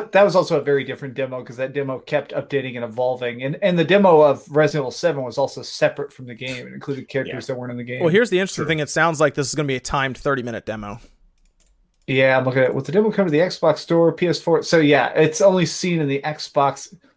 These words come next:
Speaker 1: uh, only seen in the Xbox code right now.
Speaker 3: Yeah, I, I,
Speaker 1: And yeah.
Speaker 3: I think it's gonna be on both platforms. It was just threw me off 'cause, of course,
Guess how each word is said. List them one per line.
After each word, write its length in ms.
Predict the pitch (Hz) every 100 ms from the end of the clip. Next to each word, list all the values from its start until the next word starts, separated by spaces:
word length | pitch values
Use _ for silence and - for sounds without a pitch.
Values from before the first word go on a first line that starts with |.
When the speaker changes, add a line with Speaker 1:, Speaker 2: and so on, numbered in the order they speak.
| _ _ _
Speaker 1:
uh, 380 | - - - - -
only 180 | 180 185
seen 180 | - 175
in 60 | 147
the 60 |
Xbox 500 | 139 135 151 120 -
code 280 | - 135 123
right 260 | 127 - -
now. 320 | 135 - 147 _ -
Speaker 3:
Yeah, 160 | 151
I, 80 | 139
I, 140 | 202 214
Speaker 1:
And 140 | 185
yeah. 180 | 127 175
Speaker 3:
I 60 | 240
think 100 | 226
it's 100 | 185
gonna 80 | 170
be 20 |
on 60 | 147
both 240 | 147 -
platforms. 440 | 175 175 185 175 -
It 60 |
was 100 | 180
just 180 | 160 -
threw 100 | 175
me 120 | 156
off 180 | 143 143
'cause, 140 | - 127
of 80 |
course, 260 | - 135 -